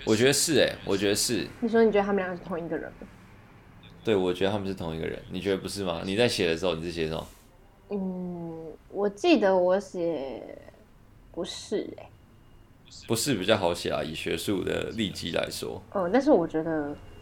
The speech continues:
Speaker 2: 不是，我真的觉得不是。
Speaker 1: 就你还是觉得不是，呃，为什么？
Speaker 2: 嗯，因为我觉得他们已经是一个完全经历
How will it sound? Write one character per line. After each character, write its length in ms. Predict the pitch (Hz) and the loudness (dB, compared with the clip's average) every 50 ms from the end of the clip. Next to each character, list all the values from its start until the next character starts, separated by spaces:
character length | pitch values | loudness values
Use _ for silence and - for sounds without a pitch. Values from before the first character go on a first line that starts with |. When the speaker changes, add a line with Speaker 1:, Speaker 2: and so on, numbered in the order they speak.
| - | -10
Speaker 2:
不 60 | - 156 | -10 -10
是， 300 | - - - - - - - - - - - - - - - - - - - - | -10 -10 -12 -14 -14 -14 -12 -14 -14 -16 -18 -18 -18 -18 -18 -18 -18 -18 -8 -2
我 100 | - 190 | 2 6
真 160 | 190 233 254 | 8 10 10
的 100 | 262 226 | 10 10
觉 120 | 170 165 156 | 8 6 2
得 80 | 151 | 0
不 120 | 147 127 160 | -2 -4 -8
是。 120 | - - | -10 -4
Speaker 1:
就 120 | - 107 104 | 0 0 0
你 180 | 92 85 80 | 0 0 0
还 100 | 78 80 | 0 -2
是 100 | 80 85 | -2 -2
觉 100 | 87 - 80 | -2 -4 -4
得 80 | - - | -4 -6
不 100 | - - | -8 -8
是， 220 | - - - - - | -8 -8 -8 -8 -8
呃， 300 | - 80 78 67 71 69 69 - | -6 -6 -6 -6 -8 -10 -10 -6
为 100 | - 92 | -4 -4
什 100 | 87 - | -4 -4
么？ 80 | - - - - - - - - - | -6 -10 -14 -16 -20 -20 -20 -14 -8
Speaker 2:
嗯， 500 | - 196 190 185 180 175 175 175 170 - | -4 -4 -2 -2 -2 -2 -2 -2 0 2
因 80 | 269 359 | 4 6
为 80 | 370 | 8
我 100 | 339 240 | 10 8
觉 140 | 208 196 202 | 8 8 6
得 160 | 202 214 208 | 6 6 6
他 160 | 214 226 233 233 | 6 4 4 4
们 320 | 220 208 202 196 180 - - - | 6 6 4 2 0 -4 -6 -8
已 140 | - 180 180 | -6 -6 -4
经 220 | 175 180 190 202 196 | -2 -2 -2 -2 -2
是 180 | - - 208 | -2 0 2
一 60 | 202 190 | 2 4
个 140 | 185 180 175 | 4 4 4
完 260 | 170 170 165 175 180 | 4 4 2 0 -2
全 240 | 175 180 175 170 170 | -4 -4 -6 -6 -4
经 220 | - 180 185 180 | -4 -4 -2 -2
历 240 | 180 180 180 175 | -2 -2 -2 -2